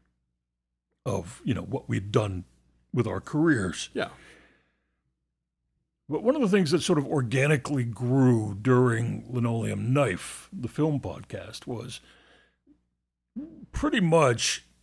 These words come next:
Speaker 1: at any given moment, we are digressing into the topic of
Speaker 2: <laughs>
Speaker 1: food,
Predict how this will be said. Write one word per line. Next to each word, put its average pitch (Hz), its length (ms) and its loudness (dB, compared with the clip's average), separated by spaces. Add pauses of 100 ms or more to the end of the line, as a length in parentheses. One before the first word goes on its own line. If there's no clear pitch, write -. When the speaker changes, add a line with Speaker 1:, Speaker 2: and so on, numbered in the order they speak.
(100)
Speaker 1:
at 123 160 -6
any 156 260 4
given 113 420 2
moment, 101 320 0
we 117 160 0
are 101 160 0
digressing 127 1000 2 (100)
into 127 240 0
the 113 100 0
topic 117 460 -2
of 170 720 0
Speaker 2:
<laughs> 135 60 -4
Speaker 1:
food, 131 460 6